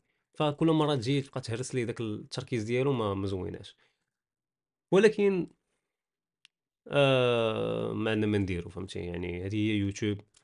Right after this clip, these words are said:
الناس اللي كيطلعوا لهم فيديوهات راه كيديروا بزاف د الإشهارات، وهذه حاجة عادية زعما. يعني أصلا هاد البلاتفورم كاملة راه مبنية على الإشهارات. يعني إلا ما كانوش إشهارات ما غاتكونش يوتيوب أصلا. يعني هما كيربحوا،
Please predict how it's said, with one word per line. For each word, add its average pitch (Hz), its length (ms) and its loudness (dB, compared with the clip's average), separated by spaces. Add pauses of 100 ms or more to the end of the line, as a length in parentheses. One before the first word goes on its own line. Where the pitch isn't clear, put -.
(300)
الناس 131 180 0
اللي - 100 -10
كيطلعوا 107 240 2
لهم 107 160 0
فيديوهات 98 480 0
راه 92 80 -4
كيديروا 92 300 -6
بزاف 87 200 -6
د 85 40 -12
الإشهارات، 85 600 -8
وهذه 147 220 -6
حاجة 117 360 2
عادية 104 200 2
زعما. 90 440 -4 (380)
يعني 117 480 0
أصلا 120 280 0
هاد 110 60 -2
البلاتفورم 107 480 0
كاملة 104 540 0 (360)
راه 98 80 0
مبنية 98 340 2
على 92 280 2
الإشهارات. 87 800 -4
يعني 92 220 -4
إلا 101 100 -2
ما 101 80 -2
كانوش 101 260 -4
إشهارات 98 360 -4
ما 95 80 -2
غاتكونش 98 360 -6
يوتيوب 95 300 -8
أصلا. 95 340 -8 (760)
يعني 95 380 -2
هما 107 260 -2
كيربحوا، 101 560 0